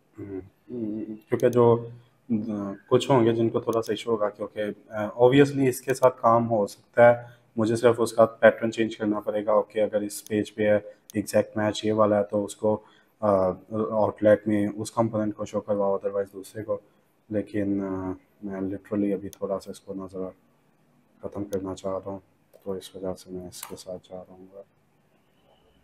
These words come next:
न्यूज़ डिटेल, ऑथेंटिकेटेड व्यू है, that's it।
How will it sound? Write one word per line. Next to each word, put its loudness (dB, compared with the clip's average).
न्यूज़ -6
डिटेल, -6
ऑथेंटिकेटेड -10
व्यू -2
है, 0
that's -10
it। -6